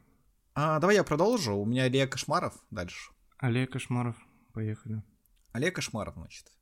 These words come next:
Speaker 1: Тысяч девятьсот, э, тридцать девятый год. Э, уже, уже ближе, кстати, да, к Второй мировой. А, покончив со старой жизнью, Стэн Карлайн, а, держит путь туда, куда глаза глядят, и прибывается к бла-, к бродячему балагану.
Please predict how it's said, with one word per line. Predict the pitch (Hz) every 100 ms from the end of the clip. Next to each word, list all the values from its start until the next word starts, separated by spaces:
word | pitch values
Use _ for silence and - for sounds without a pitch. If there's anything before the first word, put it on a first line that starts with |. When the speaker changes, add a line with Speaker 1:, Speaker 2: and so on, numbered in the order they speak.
| _
Speaker 1:
Тысяч | - 190
девятьсот, | 190 147 - 196 - -
э, | 117 113 107 -
тридцать | 156 175 131
девятый | 117 117 -
год. | 90 - - -
Э, | - -
уже, | - 117 170
уже | 175 151
ближе, | 156 147 101
кстати, | - - 92
да, | 98
к | 131
Второй | - 104
мировой. | 101 92 90 - - - - -
А, | 110
покончив | 110 135 214 208 -
со | -
старой | - 139
жизнью, | 135 190 202 208 196 _
Стэн | - - 180 151
Карлайн, | 131 120 113 117 170 220 220 _ -
а, | 123 110
держит | 107 135 160 143 131 -
путь | 185 202 _ _ _
туда, | 156 160 226 302
куда | - 127 165
глаза | 139 107 101
глядят, | 98 95 101 -
и | -
прибывается | 139 127 170 214 -
к | 123
бла-, | 110 123
к | 127
бродячему | 120 120 165 - 120
балагану. | 113 110 101 95 -